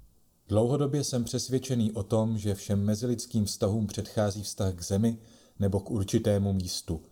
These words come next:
Vztah k místu je pomyslnou kotvou naší pomíjivé existence. Absence tohoto vztahu, ztráta povědomí o něm,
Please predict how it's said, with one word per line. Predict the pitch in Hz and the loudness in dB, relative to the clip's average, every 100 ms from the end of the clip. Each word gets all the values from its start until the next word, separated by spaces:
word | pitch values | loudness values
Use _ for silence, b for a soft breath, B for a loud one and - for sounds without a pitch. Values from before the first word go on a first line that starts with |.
| B B | B B
Vztah | - - 151 143 | -10 -2 -2 0
k | 113 | 0
místu | 101 107 - 98 | 0 0 -2 -2
je | 90 | 0
pomyslnou | 101 107 - 117 104 | 0 0 0 0 0
kotvou | 98 95 98 104 104 104 - | 0 -2 2 2 2 -2 -4
naší | 104 87 95 | -2 -2 -6
pomíjivé | 95 95 98 98 95 95 | -2 2 2 2 2 0
existence. | 98 82 87 - 87 82 - 78 - - - b b b b b | -2 -6 -6 -4 -4 -6 -6 -10 -12 -20 -20 b b b b b
Absence | 101 98 139 143 139 | -6 -2 0 0 0
tohoto | 135 135 135 | 0 0 0
vztahu, | - - 120 107 87 | -4 -2 -2 -2 -4
ztráta | - - 101 101 | -4 -2 0 0
povědomí | 92 98 104 117 120 101 92 | 0 0 2 2 2 0 -2
o | 90 | -2
něm, | 85 80 | -2 -4